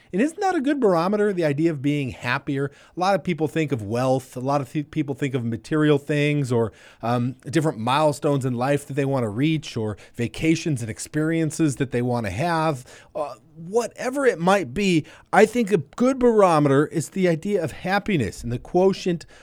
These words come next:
of how can we be more happy is a good one. Spence, I find it fascinating. Here in the United States of America, we live a very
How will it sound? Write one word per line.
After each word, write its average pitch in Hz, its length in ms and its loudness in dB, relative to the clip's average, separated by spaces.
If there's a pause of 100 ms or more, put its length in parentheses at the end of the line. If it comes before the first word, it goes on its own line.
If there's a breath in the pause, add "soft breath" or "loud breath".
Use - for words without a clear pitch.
(100)
of 139 220 4 (220 soft breath)
how 190 260 0
can 180 300 -2
we 151 140 4
be 156 340 0
more 131 300 0
happy 147 580 -2 (360 soft breath)
is 127 160 0
a 120 100 0
good 117 280 4
one. 165 300 0 (440)
Spence, 202 420 0 (420 loud breath)
I 208 200 0
find 185 320 0
it 160 100 -2
fascinating. 135 640 -2
Here 202 260 2
in 196 80 2
the 185 60 0
United 160 320 2
States 147 300 -2
of 135 80 -4
America, 120 400 -2
we 131 120 0
live 143 140 2
a 123 60 0
very 151 520 2